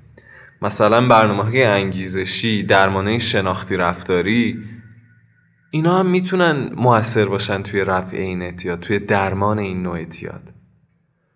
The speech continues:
مشاوره روانشناسی می‌تونه توی شناسایی علل و عوامل تشدید کننده رفتار و کمک برای برطرف کردن اونها هم نقش داشته باشه.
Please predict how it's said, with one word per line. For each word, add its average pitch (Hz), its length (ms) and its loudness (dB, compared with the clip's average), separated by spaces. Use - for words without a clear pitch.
مشاوره 117 500 6
روانشناسی 107 800 4
می‌تونه 135 320 0
توی 131 220 0
شناسایی 101 640 0
علل 101 600 2
و 104 40 8
عوامل 92 460 4
تشدید 92 500 -8
کننده 95 520 2
رفتار 98 640 2
و - 80 2
کمک 180 400 4
برای 165 240 6
برطرف 135 520 6
کردن 131 400 6
اونها 139 380 4
هم 139 280 2
نقش 113 260 2
داشته 76 360 -6
باشه. - 280 -12